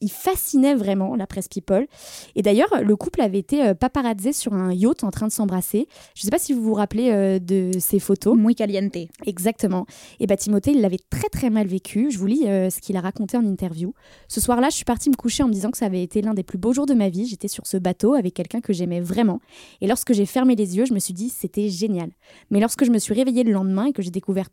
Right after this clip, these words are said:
Speaker 1: toutes ces photos, je me suis sentie embarrassée. J'avais l'air d'un abruti, j'étais tout pâle. Les gens ont commencé à dire que c'est un coup de communication. Un coup de communication, vous pensez vraiment que j'avais envie d'avoir cette apparence devant tout le monde ? J'ai envie de dire, Timothée, t'es jeune, t'es en vacances, tu fais ce que tu veux. »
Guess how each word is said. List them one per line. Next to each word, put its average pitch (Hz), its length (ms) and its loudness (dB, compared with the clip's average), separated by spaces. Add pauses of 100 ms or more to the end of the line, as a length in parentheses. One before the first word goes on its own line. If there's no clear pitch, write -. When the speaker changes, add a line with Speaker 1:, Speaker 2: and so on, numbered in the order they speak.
Speaker 1:
toutes - 160 -10
ces - 160 -4
photos, 220 400 -4
je - 60 -8
me 196 40 -2
suis - 100 -6
sentie - 300 -6 (120)
embarrassée. 220 540 0 (320)
J'avais 202 200 2
l'air 254 160 0
d'un 202 240 2
abruti, 247 560 2
j'étais 196 180 -2
tout - 220 -8
pâle. 202 360 -2
Les 226 160 6
gens 269 180 6
ont 269 40 0
commencé 214 380 0
à 233 80 2
dire 240 120 0
que - 120 -6
c'est 196 180 -4
un 190 180 -2
coup 285 120 -8
de 208 340 0
communication. 247 720 2
Un 185 100 -6
coup - 140 -8
de - 60 -16
communication, 233 560 0
vous 240 40 0
pensez 196 320 -8
vraiment 208 400 2
que 226 60 -6
j'avais 185 180 0
envie 185 220 -2
d'avoir 190 240 -2
cette - 180 -6
apparence 202 400 -4
devant 180 180 -4
tout - 180 -6
le 190 40 0
monde ? 196 140 0 (480)
J'ai 196 100 -10
envie 190 120 -6
de 180 40 -14
dire, 208 220 -6
Timothée, 185 500 -4 (400)
t'es 220 140 6
jeune, 190 240 4
t'es 208 80 -2
en 190 60 0
vacances, 185 360 -6
tu - 100 -14
fais 208 120 -6
ce - 180 -6 (160)
que 330 120 -2
tu - 240 -4
veux. » 170 180 -4